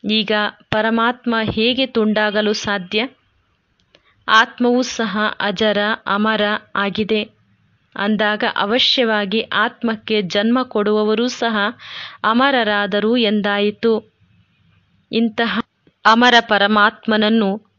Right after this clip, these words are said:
ತುಂಡುಗಳಲ್ಲಿ ತರುವುದು ಎಂದರೆ ಪರಮಾತ್ಮನನ್ನೂ ಸಹ ವಿನಾಶಿ ಎಂದು ಹೇಳಿದ ಹಾಗೆ. ಆದರೆ ನಾವಂತೂ ತಿಳಿದಿರುವೆವು, ನಾವು ಆತ್ಮಗಳು ಪರಮಾತ್ಮನ ಸಂತಾನರು.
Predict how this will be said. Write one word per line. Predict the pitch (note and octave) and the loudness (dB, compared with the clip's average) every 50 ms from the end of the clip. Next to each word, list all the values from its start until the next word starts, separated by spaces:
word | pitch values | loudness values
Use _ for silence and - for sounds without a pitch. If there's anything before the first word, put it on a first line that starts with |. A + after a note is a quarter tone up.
| _ _ _ _ _ _ | _ _ _ _ _ _
ತುಂಡುಗಳಲ್ಲಿ | - B3 B3 C4 A#3+ C4 B3 G#3+ A3+ A3 G#3 G#3+ G#3 G#3+ | 0 2 4 4 4 2 2 2 2 2 2 2 2 0
ತರುವುದು | G#3+ G#3 - G3+ G3+ G#3+ G#3+ G#3+ A3+ F#3+ A3 A3+ | -2 0 0 0 2 2 2 2 2 2 2 2
ಎಂದರೆ | A3 G#3+ G#3 G#3+ G3+ G#3+ A3 A3+ G3+ G3+ G#3+ - _ _ _ - - - - - - - - _ | 2 2 2 0 0 0 0 0 0 -2 -4 -10 _ _ _ -20 -20 -20 -18 -18 -18 -18 -10 _
ಪರಮಾತ್ಮನನ್ನೂ | - A3 G#3+ A3 A#3 A#3+ A3+ A#3 B3+ B3+ - B3+ B3+ B3+ C4 C4 C4 C4 C4+ C#4+ | 0 2 2 4 4 4 2 2 0 0 -2 0 0 2 2 4 4 4 4 2
ಸಹ | C#4 - - A3+ A3 G3+ A3 A3 G#3+ | 2 -2 -4 -4 -2 0 0 0 0
ವಿನಾಶಿ | G3 F#3 G#3+ G#3+ G#3+ A3 A#3 B3+ B3+ - - - C4+ C4 | 0 0 0 0 2 2 2 2 0 0 0 0 0 -2
ಎಂದು | - - - G#3+ G#3+ G#3+ G#3+ G#3 A#3+ G#3+ G3 | -2 -2 -2 0 2 2 2 2 2 0 0
ಹೇಳಿದ | A#3+ - - - - A3+ G#3 G#3+ A#3 A#3 G#3+ G#3+ G#3 | -2 -4 -6 -4 -2 0 2 2 2 2 2 2 0
ಹಾಗೆ. | G#3+ G3+ G#3 G3+ G3+ F#3+ G#3 A3 G#3 - - _ _ _ _ _ _ _ _ _ _ _ _ _ _ _ | 0 0 0 -2 -2 -2 -2 -2 -4 -4 -6 _ _ _ _ _ _ _ _ _ _ _ _ _ _ _
ಆದರೆ | - G3 G3+ G3+ F#3 G#3+ G#3 G#3+ G#3 A3 A3+ - _ _ - - - - - _ _ - | 0 0 0 2 0 0 0 0 0 -2 -6 -10 _ _ -20 -20 -20 -20 -20 _ _ 0
ನಾವಂತೂ | G#3+ A3 G#3+ A3 A#3+ A#3+ C4 C4 C4 B3+ C4 - C4 C4 | 4 6 8 8 6 6 4 2 2 0 0 0 0 0
ತಿಳಿದಿರುವೆವು, | B3+ C4 - A3 G#3 G3+ A3+ F#3 A3 A3 G#3+ G#3+ G#3 G#3 G3+ G3 G#3+ A3 A#3+ - _ _ _ _ _ _ _ - | 0 -2 -2 -2 0 0 0 0 0 0 2 2 0 0 0 0 0 -2 -2 -6 _ _ _ _ _ _ _ -4
ನಾವು | G#3 G#3 G#3 G#3 G#3+ G#3 G#3+ | -2 0 2 2 2 0 0
ಆತ್ಮಗಳು | - - - F#3+ G#3+ G#3+ - - A#3+ A3+ G3+ G#3 G#3 G#3 G#3+ A#3 | -2 0 0 0 0 -2 -4 -4 -4 -2 0 0 0 2 0 0
ಪರಮಾತ್ಮನ | A3+ - G#3+ G3 G3 G#3 G#3+ G3+ G3+ A#3 A#3 _ - A3+ G#3 G#3 | 0 -2 -2 0 0 0 0 0 0 -2 -4 _ -4 -2 -2 -2
ಸಂತಾನರು. | G#3 - - - F#3 G3 G#3+ G#3 - A#3+ A3 G#3+ G#3 G3+ G3+ G#3 G#3 G#3 G#3+ - _ | -2 -4 -2 -4 -2 -2 -2 -2 0 -2 0 0 0 0 0 0 -2 -2 -4 -8 _